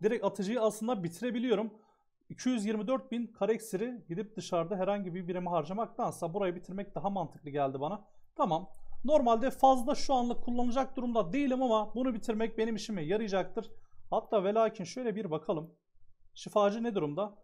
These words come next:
Aslında bakın şifacı kraliçe yürüyüşleri yaptığınız için şifacıya da kullanılabilir. Çünkü atıcıyı ikinci plana alabiliyorsanız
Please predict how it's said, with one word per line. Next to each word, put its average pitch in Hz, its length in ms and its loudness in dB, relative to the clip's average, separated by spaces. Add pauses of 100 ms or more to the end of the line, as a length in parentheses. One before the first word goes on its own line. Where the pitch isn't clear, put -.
(260)
Aslında 202 440 0
bakın 220 260 0
şifacı 202 640 0 (100)
kraliçe 202 400 -2
yürüyüşleri 214 360 -2
yaptığınız 214 380 0
için 233 220 -6
şifacıya 185 580 -2
da 214 100 -4
kullanılabilir. 202 760 -4 (280)
Çünkü 214 360 -2
atıcıyı 180 380 -2
ikinci 208 340 -4
plana 226 240 0
alabiliyorsanız 240 720 0